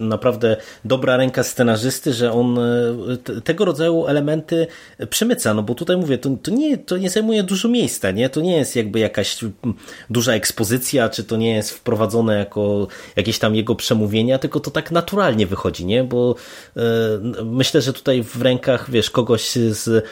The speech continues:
mm, gorszym piórem, z gorszym pomysłem, to by mogło nie wypalić, a tak naprawdę tutaj to są nieraz takie,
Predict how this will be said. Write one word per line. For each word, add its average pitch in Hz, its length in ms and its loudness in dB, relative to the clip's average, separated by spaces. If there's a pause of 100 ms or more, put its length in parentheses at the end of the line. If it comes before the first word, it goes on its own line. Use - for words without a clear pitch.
(200)
mm, 113 260 0
gorszym 117 560 0
piórem, 127 400 2
z - 60 -10
gorszym 123 320 -2
pomysłem, 123 460 0
to - 160 -2
by 120 160 2
mogło 120 280 2
nie 123 120 2
wypalić, 98 500 0
a 101 80 0
tak - 160 -2
naprawdę 127 380 0
tutaj 139 260 -2
to 143 100 -4
są 143 160 -2
nieraz 139 280 0
takie, 135 340 0